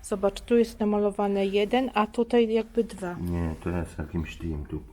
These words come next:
Speaker 2: kleknięte chyba.
Speaker 1: No z daleka już było widać.
Speaker 2: Nie, to od farby jest.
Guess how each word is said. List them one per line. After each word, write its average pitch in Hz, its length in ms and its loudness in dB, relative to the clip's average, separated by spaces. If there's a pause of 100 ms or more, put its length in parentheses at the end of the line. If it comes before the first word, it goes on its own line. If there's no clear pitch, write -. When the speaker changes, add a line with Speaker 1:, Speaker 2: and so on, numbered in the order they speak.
Speaker 2:
kleknięte 76 840 -10
chyba. 73 420 -8 (1040)
Speaker 1:
No 214 220 -8
z 214 60 -10
daleka 233 400 -2
już 226 160 -4
było 220 300 -8
widać. 196 380 -8
Speaker 2:
Nie, 90 140 -8
to 104 160 -6
od 101 120 -8
farby 80 540 -6
jest. 78 420 -10